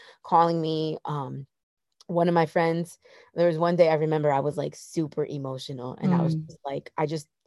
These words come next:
Speaker 1: I texted her, and it was, and it was hard for me 'cause, like you said, like, being vulnerable, like, that's not one of my favorite things.
Speaker 2: <laughs>
Speaker 1: But I
Speaker 2: Totally.
Speaker 1: know, I know that my pastor has always told us, like, at the church, you cannot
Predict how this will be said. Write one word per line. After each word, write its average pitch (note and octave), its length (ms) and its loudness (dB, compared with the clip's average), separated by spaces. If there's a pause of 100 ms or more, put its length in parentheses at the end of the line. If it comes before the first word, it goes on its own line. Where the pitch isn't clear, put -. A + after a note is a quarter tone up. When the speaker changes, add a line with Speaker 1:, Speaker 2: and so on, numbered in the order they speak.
(220)
Speaker 1:
I F3 120 8
texted G3+ 440 4
her, A3+ 80 6
and G3+ 120 2
it F#3 40 2
was, E3+ 200 -2 (160)
and G3 100 6
it F#3 60 2
was E3+ 120 2
hard F#3+ 300 4
for A3 100 2
me G#3+ 180 0
'cause, F#3+ 180 -4
like D#3+ 140 0
you E3 60 -4
said, E3 220 0
like, D3+ 180 -2
being F3 220 0
vulnerable, D#3 460 2
like, - 160 -2
that's D#3 240 -8
not D3 280 0 (520)
one D3+ 120 -4
of C#3+ 60 -4
my E3 100 0
favorite F#3 380 0
things. G#3+ 300 -4 (120)
Speaker 2:
<laughs> A4 340 -8
Speaker 1:
But F#3+ 160 8
I F3 140 8
Speaker 2:
Totally. F3 220 4
Speaker 1:
know, F3 280 2 (400)
I F#3 160 8
know F3+ 240 6
that F3+ 160 4
my E3 100 2
pastor G3 360 2
has F#3 120 4
always F3 200 4
told E3 280 4
us, D3 220 -2
like, C#3+ 400 -2
at D#3 140 -2
the D3 100 -10
church, - 460 0 (360)
you F3 140 -4
cannot F#3+ 520 2